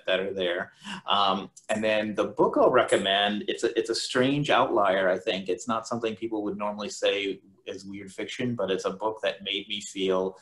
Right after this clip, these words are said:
the most profoundly out of place and weird of any book I've ever read. And it's Patricia Highsmith's This Sweet Sickness.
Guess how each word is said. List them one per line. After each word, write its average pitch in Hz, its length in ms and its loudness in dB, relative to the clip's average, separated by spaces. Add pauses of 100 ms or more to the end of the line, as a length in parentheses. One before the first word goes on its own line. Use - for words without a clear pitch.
(560)
the 95 260 4
most 104 760 2 (460)
profoundly 107 1160 0 (100)
out 104 240 0
of 107 120 -2
place 104 380 0
and 95 180 -2
weird 98 300 -4
of 92 180 -4
any 107 220 -2
book 107 240 0
I've 98 100 -2
ever 101 180 -4
read. 95 320 0
And 98 100 -2
it's 98 140 -6
Patricia - 420 -6
Highsmith's 107 640 -4
This 110 280 2
Sweet 110 320 -4
Sickness. - 720 -4